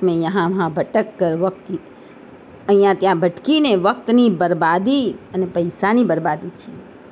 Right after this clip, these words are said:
અઝીઝો, આવા, આવા જુઠ્ઠા લોકો પાસે અમલ કરાવવા, જા-, જાદુના તોડ કરાવવા માટે ઘણી વખત ઇન્સાન, અઝીઝાને ગિરામી,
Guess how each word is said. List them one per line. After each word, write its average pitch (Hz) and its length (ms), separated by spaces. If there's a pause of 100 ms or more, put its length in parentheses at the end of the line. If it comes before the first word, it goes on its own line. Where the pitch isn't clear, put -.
(1040)
અઝીઝો, 175 500 (360)
આવા, 202 260 (460)
આવા 214 340
જુઠ્ઠા 196 500
લોકો 254 300
પાસે 180 600 (1600)
અમલ 254 300
કરાવવા, 196 640
જા-, 185 720
જાદુના 208 480
તોડ 247 360
કરાવવા 208 360
માટે 185 320
ઘણી 190 260
વખત 220 340 (100)
ઇન્સાન, 220 580 (400)
અઝીઝાને 190 560
ગિરામી, 175 680